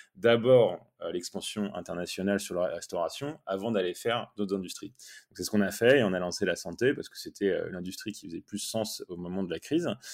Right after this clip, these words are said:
parce qu'il y avait d'énormes besoins. Et nous, ce qui était très drôle, c'est ce qui nous a aussi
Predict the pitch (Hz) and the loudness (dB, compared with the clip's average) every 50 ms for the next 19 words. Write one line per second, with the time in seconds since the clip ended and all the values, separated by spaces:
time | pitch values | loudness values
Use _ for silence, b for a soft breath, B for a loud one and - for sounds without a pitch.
0 | B B B - - - - 87 80 82 80 85 101 110 113 110 107 98 87 80 | B B B -12 -10 -8 -8 -8 -8 -8 -4 0 0 2 4 4 2 2 2 0
1 | 85 82 87 110 131 175 - B B B B B B B - 92 101 127 131 127 | -2 -2 -2 -2 -2 -4 -4 B B B B B B B -2 0 2 2 0 0
2 | 104 - - 85 - - - 113 110 101 98 110 139 151 120 92 - - - 98 | -2 -2 -2 -4 -4 -2 2 2 4 4 6 6 6 4 4 0 -2 -4 -8 -8
3 | - - - 98 95 92 95 92 - - 101 101 | -8 -4 -4 -4 -2 0 -2 -2 -2 -4 -8 -8